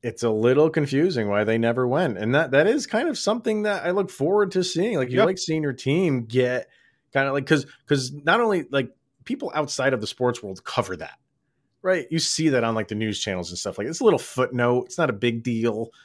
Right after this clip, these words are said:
Speaker 1: but it's kinda cool, like, to see your team be on, you know, the N B Cs and A B Cs of the world,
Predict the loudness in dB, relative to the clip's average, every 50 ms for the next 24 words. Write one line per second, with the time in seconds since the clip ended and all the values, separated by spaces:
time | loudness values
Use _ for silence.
0 | _ _ _ _ _ _ 0 0 0 0 -2 -2 -2 -2 -2 -2 -2 4 4 4
1 | 4 4 0 -2 -2 -6 -4 -2 -2 0 2 2 0 0 0 -4 -4 -2 0 0
2 | 0 0 0 -2 -6 -4 -2 -2 -2 -2 -6 -6 -6 -6 -4 -6 -6 -6 -8 -8
3 | -8 -10 -12 _ _ _ _ _ _ _ _ _ _ _ _ _ -12 -8 -6 -6
4 | -6 -6 -8 -12 -14 -10 -6 -6 -4 -4 -6 -6 -4 -4 -4 -4 -4 -6 -8 -6
5 | -6 -4 -4 -4 -4 -4 -2 -2 0 0 -2 -2 -4 -4 -4 -4 -4 -4 -4 -6
6 | -6 -6 -8 -8 -6 -6 -4 -4 -4 -4 -6 -8 -10